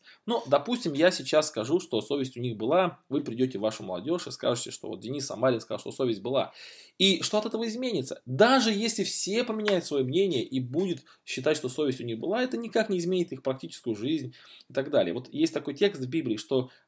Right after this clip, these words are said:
к истине, относящейся к благочестию. То есть есть истины, которые, они истины, но они к нам никакого отношения не имеют. Вот сколько километров до Альфа Центавра, сколько там, я не знаю, э,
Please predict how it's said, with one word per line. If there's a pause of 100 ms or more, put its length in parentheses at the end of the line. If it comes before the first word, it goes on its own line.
(120)
к
истине,
относящейся
к
благочестию.
То
есть
есть
истины,
которые, (400)
они
истины, (260)
но
они
к
нам
никакого
отношения
не
имеют.
Вот
сколько
километров
до
Альфа
Центавра, (280)
сколько
там,
я
не
знаю, (240)
э,